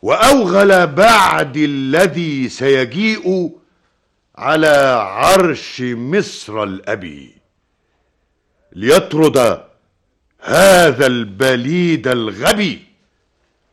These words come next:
وإن كنت أنشدهم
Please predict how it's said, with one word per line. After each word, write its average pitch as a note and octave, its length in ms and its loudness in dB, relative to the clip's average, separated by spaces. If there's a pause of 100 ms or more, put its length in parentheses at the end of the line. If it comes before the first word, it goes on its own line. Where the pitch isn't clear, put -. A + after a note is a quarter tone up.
(260)
وإن B3 240 2
كنت D4+ 400 0 (1000)
أنشدهم E3+ 1200 0